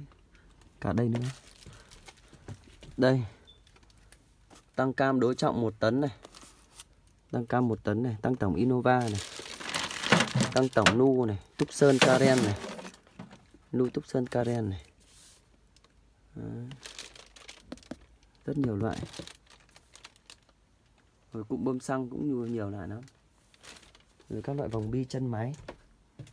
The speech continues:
Vòng bi các loại chân máy. Gioăng Đại Tu. Chân máy.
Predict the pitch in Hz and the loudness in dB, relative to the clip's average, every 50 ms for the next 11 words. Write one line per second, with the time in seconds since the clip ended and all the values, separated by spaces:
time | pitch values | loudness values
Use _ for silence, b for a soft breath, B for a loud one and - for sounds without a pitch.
0 | - _ _ _ _ - - 127 120 113 110 110 107 107 117 127 127 127 127 127 | -20 _ _ _ _ -18 -14 -10 -8 -6 -6 -6 -4 -4 -4 -4 -2 -4 -4 -6
1 | 123 - - - 147 151 143 139 131 - - - - 127 127 123 113 104 104 120 | -8 -10 -10 -10 -10 -8 -8 -8 -8 -8 -12 -12 -10 -8 -8 -6 -6 -8 -8 -10
2 | 147 - - _ _ _ _ _ _ _ _ - - - - - - - - - | -10 -12 -16 _ _ _ _ _ _ _ _ -20 -20 -20 -20 -20 -20 -20 -20 -20
3 | - - _ - - - - - - - _ _ _ _ _ _ _ _ 123 131 | -20 -20 _ -20 -20 -20 -20 -20 -20 -20 _ _ _ _ _ _ _ _ -6 -4
4 | 131 131 127 127 113 80 - - 135 135 135 131 123 123 - _ _ _ _ _ | -4 -2 -2 -4 -4 -6 -6 -4 -2 -2 -2 -2 -4 -6 -12 _ _ _ _ _
5 | _ _ _ _ - - _ - _ _ _ _ _ _ _ _ _ - _ - | _ _ _ _ -20 -20 _ -20 _ _ _ _ _ _ _ _ _ -20 _ -20
6 | _ _ - - - 120 123 110 104 101 107 123 | _ _ -12 -8 -4 -2 -2 -2 -2 -2 -4 -4